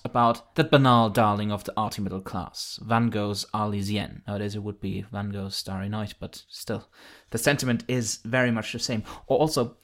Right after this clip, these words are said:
because Humbert Humbert is, of course, a European living in the U S, and I was reminded of a lot of the experiences I had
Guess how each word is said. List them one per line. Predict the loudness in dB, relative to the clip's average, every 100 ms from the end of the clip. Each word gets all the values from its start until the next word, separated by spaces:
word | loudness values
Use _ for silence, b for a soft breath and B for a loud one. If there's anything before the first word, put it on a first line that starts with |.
| -20 -8
because | -2 4
Humbert | 6 6 4
Humbert | 4 4 2
is, | 0
of | -2
course, | 0 -2 -2
a |
European | -2 -2 -2 -2 -2 -2 -6 _ _ _
living | 2 2 2
in | 0
the | -2
U | 0 0
S, | -2 -4 -12 -10 -4
and | -2 -2 -4 _ -10
I | -6 -6 -6
was | -10 -6 -4 -2
reminded | -2 -2 -2
of | -4
a |
lot | -4 -4
of | -4
the | -6
experiences | -6 -2 0 0 -4 -8 0
I | 2
had | 2 -2 -6 -8